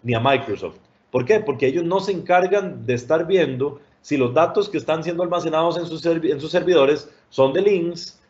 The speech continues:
o son de Papas Ilusión, o son de cualquier otra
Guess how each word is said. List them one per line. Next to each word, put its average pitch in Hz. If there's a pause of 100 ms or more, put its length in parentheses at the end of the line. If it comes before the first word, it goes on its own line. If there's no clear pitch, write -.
(140)
o 123
son 131
de 139
Papas 127
Ilusión, 180 (120)
o 117
son 131
de 170
cualquier 127
otra 147